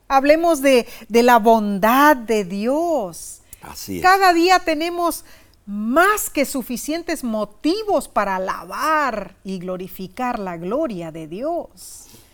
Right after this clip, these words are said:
Speaker 1: Así que practiquemos
Speaker 2: Claro.
Speaker 1: esa alabanza, ¿no es cierto? Bien, vayamos entonces al estudio del jueves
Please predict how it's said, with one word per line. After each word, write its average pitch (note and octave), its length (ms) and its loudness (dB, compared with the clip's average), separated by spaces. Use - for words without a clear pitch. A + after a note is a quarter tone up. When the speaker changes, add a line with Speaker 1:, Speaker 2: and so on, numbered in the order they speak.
Speaker 1:
Así A3+ 280 -10
que C#4+ 360 -6
practiquemos F#3 840 -2
Speaker 2:
Claro. A#2+ 500 4
Speaker 1:
esa F3+ 260 -6
alabanza, D3 600 -12
¿no D3 80 -20
es D3 100 -18
cierto? G#3 540 -10
Bien, E3 380 -2
vayamos B3+ 640 -2
entonces A3 500 -10
al F#3+ 140 -6
estudio A3+ 420 -8
del G#3 220 -6
jueves G#3+ 840 -4